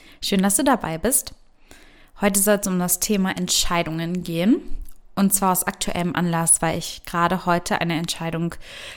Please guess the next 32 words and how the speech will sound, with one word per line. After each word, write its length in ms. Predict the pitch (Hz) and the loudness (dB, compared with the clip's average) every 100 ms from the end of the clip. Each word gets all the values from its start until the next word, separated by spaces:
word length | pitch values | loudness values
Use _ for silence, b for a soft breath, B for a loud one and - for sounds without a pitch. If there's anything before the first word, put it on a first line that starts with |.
| B | B
getroffen 580 | 196 - 208 202 240 220 | -4 4 4 6 6 6
habe 280 | 233 240 - | 4 2 -2
und 440 | 185 180 180 - | 0 2 0 -2
wirklich 500 | 185 180 175 - - - | -4 -2 -4 -6 -14 -4
sehr 420 | 160 - 190 185 | 0 4 6 6
erleichtert 560 | 175 165 160 - 160 | 4 2 -2 -4 -6
bin, 180 | - 156 | -4 -4
dass 200 | 160 156 | -2 -4
ich 120 | 190 | -6
diese 220 | - 185 170 | -2 -2 0
Entscheidung 540 | 160 - 165 160 165 | -2 -2 -4 -2 -2
so 160 | - 185 | 0 0
getroffen 420 | 175 - 180 170 | 0 0 0 -2
habe, 220 | 165 - | -2 -4
wie 100 | 170 | -4
ich 140 | 160 | -4
sie 340 | - 165 160 160 B B B B B | -6 -6 -6 -6 B B B B B
nun 160 | 233 262 | 8 8
getroffen 480 | - - 170 160 156 | 8 2 0 -2 -6
habe. 140 | - - - b b b b b b - | -4 0 0 b b b b b b -8
Und 1040 | - 180 170 165 160 160 165 - - - - - _ - _ - | -2 0 2 0 -2 -2 -4 -2 -2 -4 -10 -20 _ -20 _ -12
ja, 280 | - 208 226 | 0 4 4
<laughs> 0 | |
gerade 340 | 185 180 208 185 | 6 6 8 8
wieder 180 | 185 165 | 6 6
beim 200 | 170 170 | 4 2
Spazierengehen, 880 | - 180 - - 160 160 185 226 | 0 0 0 0 0 2 6 6
wo 60 | 196 | 6
auch 160 | 180 175 | 4 2
sonst, 500 | - 165 185 320 - | 2 4 4 4 2
habe 200 | 180 180 | 0 0
ich 280 | 180 - | -4 -8